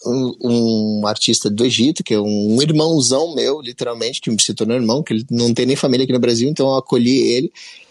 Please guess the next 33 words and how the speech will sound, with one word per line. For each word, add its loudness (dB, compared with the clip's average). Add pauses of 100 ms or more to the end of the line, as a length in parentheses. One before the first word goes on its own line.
(140)
E 4
eu, 4
e 0
eu 0
falei -2
assim -2
até -6
pra -4
ele, -2
ele -2
falou, -4
"Pô, -2
cara, -4
abre -2
a 0
mentoria -2
pras -6
pessoas -2
e -10
tal, -6
tal, -4
tal." -2 (600)
E 4
eu 4
falei, 2
"Pois 2
é, 0 (380)
vamos -4
ver." 0 (240)
E -4
eu -2
preciso -4
sentir. -4